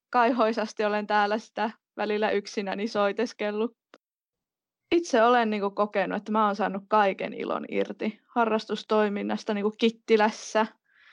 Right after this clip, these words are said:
Että toki ne on sit ollut siellä, niinku, kirkonkylällä. Että en sitten tiedä, että jos ois asunut jossain kauempana, niin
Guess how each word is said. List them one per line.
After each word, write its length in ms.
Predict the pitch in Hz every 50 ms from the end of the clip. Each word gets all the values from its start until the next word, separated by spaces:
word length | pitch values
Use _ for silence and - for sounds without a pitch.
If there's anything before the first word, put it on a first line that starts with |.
| _ _ _ _ _ _ _ _ _ _ _ _ _ _
Että 440 | 220 226 226 - _ - 240 220 - - - _ _ _
toki 240 | 247 233 233 233 226
ne 120 | 220 220
on 80 | 240 254
sit 180 | 277 269 -
ollut 320 | - 254 254 254 247 247 -
siellä, 420 | - - 226 220 214 214 214 185 -
niinku, 180 | 220 214 208 214
kirkonkylällä. 1080 | 214 - 214 202 202 196 - 175 185 196 - 175 180 185 185 185 185 190 185 196 214 208 - - _ _ _ _ _ _ _
Että 280 | - 220 - _ 240 -
en 220 | - 214 214 220
sitten 320 | - 240 226 - 233 233
tiedä, 220 | - 240 226 214 208
että 160 | 214 214 202
jos 240 | 190 196 196 - -
ois 420 | - 202 202 202 214 - - - _ _ _ -
asunut 360 | 202 202 - 214 196 196 190
jossain 380 | 190 202 - - 214 196 190 -
kauempana, 760 | 190 185 190 185 190 190 196 196 - - 113 - - - 233
niin 320 | - 240 233 233 226 _